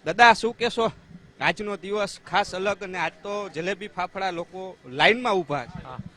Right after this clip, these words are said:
Speaker 2: દશેરાના દિવસે જલેબી, ગાંઠિયા માણસોએ નવ દિવસ ન ખાધા હોય નોરતામાં, એ છેલ્લા દિવસે જલેબી, ગાંઠિયા દશેરા ઉજવે. જલેબીના છે સાતસો રૂપિયા કેસરવાળી સુતકીની, ફાફડાના છે પાંચસો ને ચાલીસ રૂપિયા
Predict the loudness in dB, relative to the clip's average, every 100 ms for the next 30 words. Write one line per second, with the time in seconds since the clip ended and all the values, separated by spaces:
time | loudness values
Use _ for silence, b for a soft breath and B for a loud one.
0 | B B -10 -4 -2 0 2 2 2 -2
1 | -2 -2 -2 0 -2 0 -2 0 -2 -2
2 | -4 -4 -6 -6 -2 -2 -2 B B -8
3 | -4 -2 -2 -2 -2 -4 -2 0 2 0
4 | 2 -2 0 2 4 2 2 B B B
5 | -4 -2 -2 0 2 0 -2 -2 0 0
6 | 0 0 0 0 -4 -4 -6 -4 -2 -2
7 | -4 -4 -6 -8 -18 -20 -20 -20 B B
8 | -2 0 2 0 0 0 -2 -2 -4 -4
9 | -6 -4 -4 -4 -4 -2 0 -2 -6 -8
10 | -4 -4 -4 -10 -14 B B 0 0 2
11 | 0 2 0 0 0 0 0 -2 -4 0
12 | 0 0 -4 -6 -2 -2